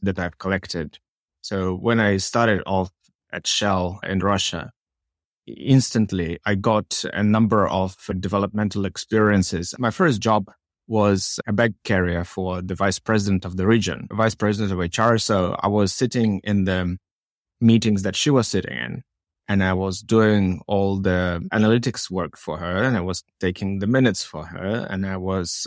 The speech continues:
preparing briefs for her. And that was amazing because even though I didn't understand ninety percent of what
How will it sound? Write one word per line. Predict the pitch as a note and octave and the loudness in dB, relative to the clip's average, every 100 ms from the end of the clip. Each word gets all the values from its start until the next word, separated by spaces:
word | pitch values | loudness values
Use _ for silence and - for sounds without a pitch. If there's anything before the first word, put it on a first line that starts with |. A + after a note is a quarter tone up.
| - | -10
preparing | F#2+ - F#2+ F#2 G2 G2 F#2+ | -12 -4 0 2 2 0 0
briefs | G2 C#3 F3+ - | 2 4 4 0
for | - F#2 | -2 -2
her. | F2 D#2 A2 - _ _ _ _ _ - | -2 -4 -4 -6 _ _ _ _ _ -2
And | A2+ G#2+ G2+ G2+ F#2+ | 2 2 2 2 2
that | F#2+ B2 | 4 2
was | C3+ A#2 | 4 2
amazing | G#2+ C#3 C#3+ F2 D2+ - _ _ | 4 4 2 -2 -8 -14 _ _
because | G#2 - G2+ G2+ - | -6 0 2 2 0
even | C#3+ D3+ C#3 | 0 2 4
though | A2 A2 A2 | 4 4 2
I | - F#2+ F#2+ F#2+ - _ _ _ _ _ _ _ C3 | 2 2 2 2 -2 _ _ _ _ _ _ _ -4
didn't | C#3+ E3+ D3+ | 2 2 4
understand | G#2+ - G2 A2 C3 B2 _ _ _ _ - | 2 2 0 0 0 -2 _ _ _ _ -2
ninety | A#2 A#2 A#2+ | 2 4 2
percent | - G#2+ - G2+ A#2 | -2 -4 -2 0 -2
of | F2 A2 | -4 -4
what | G#2+ | 0